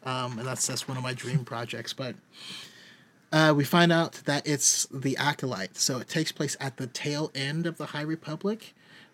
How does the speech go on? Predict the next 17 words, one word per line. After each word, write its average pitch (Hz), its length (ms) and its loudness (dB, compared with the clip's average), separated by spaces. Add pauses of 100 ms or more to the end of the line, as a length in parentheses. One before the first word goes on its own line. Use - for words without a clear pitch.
(160)
and 147 220 2
we 143 80 0
know 143 220 0
it's - 120 0
some 147 220 4
type 143 240 -2
of 123 220 -6
dark 135 260 -2
side, 131 560 0 (100)
like, 123 380 -4
Sith - 640 2 (400)
show. 113 600 -2 (760)
Um, 139 380 -2 (160)
what 151 160 0
exactly 135 460 -2
that 127 160 -6
means, 147 580 0